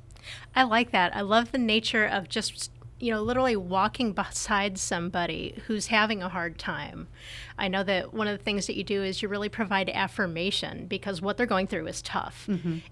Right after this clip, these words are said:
Speaker 1: And I heard you saying earlier that a lot of times people don't understand, they can't relate. It's, like, so off the charts difficult, and you're able to provide that affirmation for people.
Speaker 2: Yeah, a lot of people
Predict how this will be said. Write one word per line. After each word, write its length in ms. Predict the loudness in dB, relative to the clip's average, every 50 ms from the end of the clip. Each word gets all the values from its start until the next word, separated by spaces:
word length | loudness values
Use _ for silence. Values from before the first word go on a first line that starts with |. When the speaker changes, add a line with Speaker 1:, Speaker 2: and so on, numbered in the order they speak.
| -6 -4
Speaker 1:
And 360 | -4 -2 -2 -4 -4 -6 -8 -6 -4
I 120 | -2 -2
heard 300 | -2 -2 -2 -2 -2 -2
you 100 | -2 -2
saying 500 | -2 0 0 2 2 2 0 0 -2 -4 -6 -6 -4
earlier 420 | -2 0 0 2 2 0 0 0
that 280 | 0 0 -2 -2 -2 -2 -4
a 100 | -6 -2
lot 220 | 0 0 0 0
of 60 | 0
times 260 | -2 -2 -2 -4 -4
people 260 | -4 -4 -4 -2 -2 -2
don't 200 | 0 0 0 0
understand, 500 | 0 -2 -2 -4 -2 -2 -2 -2 -2 -4
they 80 | -6
can't 320 | -8 -2 0 0 0 0 0
relate. 400 | -2 -2 -2 -2 -2 -2 -4 -6
It's, 160 | -6 -6 -8
like, 180 | -8 -8 -8
so 420 | -6 -4 -4 -2 -2 -2 -4 -6 -6 -6
off 200 | -6 -8 -6 -8
the 60 | -8
charts 380 | -4 -4 -4 -4 -4 -6 -8
difficult, 800 | -4 -2 -2 -2 -2 -2 -6 -6 -4 -6 -6 -6 -8 -10 -12 -16 -16 -18 -20 -20 -18 -20 -20 -10 -6
and 100 | -4 0
you're 120 | 2 2
able 160 | 4 2 2
to 60 | 0 0
provide 320 | -4 -2 0 0 2 2
that 160 | 0 0 0 0
affirmation 760 | -2 -4 -2 -4 -4 -2 0 0 0 0 -2 -2 -4 -6
for 160 | -4 -4 -4 -4
people. 560 | -2 -4 -6 -6 -4 -6 -8 -6 -8 -10 -10 -14 -20 -14 -2 4
Speaker 2:
Yeah, 220 | 6 8 8 8
a 20 | 8
lot 200 | 8 8 8 8
of 80 | 6
people 560 | 4 0 -2 2 2 4 6 6 6 4 2